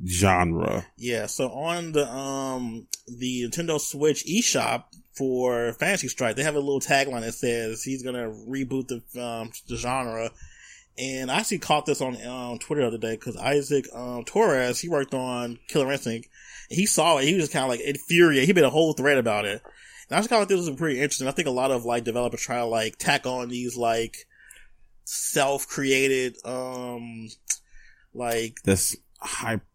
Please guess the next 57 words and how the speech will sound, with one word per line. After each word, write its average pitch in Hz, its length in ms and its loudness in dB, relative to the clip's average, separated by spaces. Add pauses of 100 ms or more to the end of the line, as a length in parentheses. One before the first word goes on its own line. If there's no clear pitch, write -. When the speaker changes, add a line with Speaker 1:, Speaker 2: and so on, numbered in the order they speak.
(260)
Speaker 1:
um, 92 320 4
hyperbole. 101 680 6
Speaker 2:
Yeah, 311 360 10
like, 196 100 2
these 226 180 -2
hyperbole, 196 500 0
like, 110 80 -12
"We're 170 260 6
doing 151 400 2
this 151 220 6
'cause 127 200 -4
the, 117 160 -6 (100)
the 131 220 -2
F 139 160 2
G, 143 140 -6
the 120 480 0 (100)
fighting 160 200 0
game 151 100 2
franchise 143 280 2
needs 147 300 -2
to 143 60 -4
be 143 120 0
rebooted." 139 520 0
Like, 135 160 2
Speaker 1:
Right. 110 160 8
Speaker 2:
no, 131 300 2
like 131 460 4
Speaker 1:
With, 101 160 0
fighting 135 500 8
games 101 400 6
will 104 140 8
never 139 460 10
be 127 320 12
the 135 160 8
same. 92 500 6
Speaker 2:
Yeah, 320 220 12
like, 226 140 8
stuff 269 220 4
like 202 200 6
that. 190 180 6
I - 40 6
mean, 175 120 6
usually 220 260 2
you 180 60 2
hear 156 100 4
that, 160 120 6
it's 151 100 2
like, 123 120 0
"Okay, 123 260 -4
whatever." 107 300 -4
But 113 180 -4
this 214 240 8
felt 143 300 2
more 139 180 2
like 127 240 2
a, 120 200 2
okay. 110 500 -2